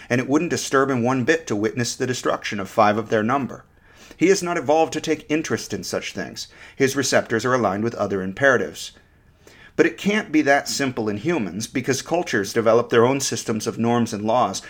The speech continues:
that must be features of cultural rather than biological evolution.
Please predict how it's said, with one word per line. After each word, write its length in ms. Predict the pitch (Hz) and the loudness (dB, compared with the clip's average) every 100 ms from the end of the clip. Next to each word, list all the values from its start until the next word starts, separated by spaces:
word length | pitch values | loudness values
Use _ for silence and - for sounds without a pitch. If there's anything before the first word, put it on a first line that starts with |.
| - - | -18 -8
that 120 | 131 127 | -6 0
must 360 | 127 190 - | 0 0 0
be 100 | 156 | 0
features 400 | - 113 107 104 | 2 -2 -2 -4
of 200 | 104 - | -6 -8
cultural 540 | - 220 226 107 90 95 | 0 0 2 -2 -2 -2
rather 220 | 101 107 | -4 -4
than 200 | 104 98 | -6 -2
biological 640 | 107 107 113 107 - 101 | 0 2 2 0 -4 -6
evolution. 640 | 95 92 127 - - - | -4 -4 -4 -2 -6 -10